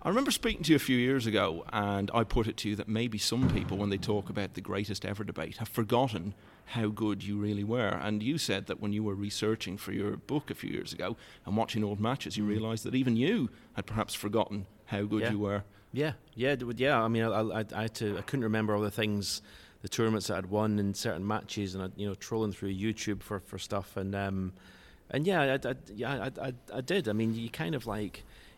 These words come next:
Speaker 2: you get, because I was never a great watcher, and I didn't, of, of my stuff,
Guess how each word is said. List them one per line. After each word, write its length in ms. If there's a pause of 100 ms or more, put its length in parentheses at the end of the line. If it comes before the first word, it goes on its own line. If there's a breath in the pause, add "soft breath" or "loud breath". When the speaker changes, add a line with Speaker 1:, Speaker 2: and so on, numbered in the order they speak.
Speaker 2:
you 100
get, 420 (280)
because 200
I 60
was 160
never 180
a 60
great 240
watcher, 460
and 100
I 60
didn't, 180
of, 260
of 160
my 160
stuff, 480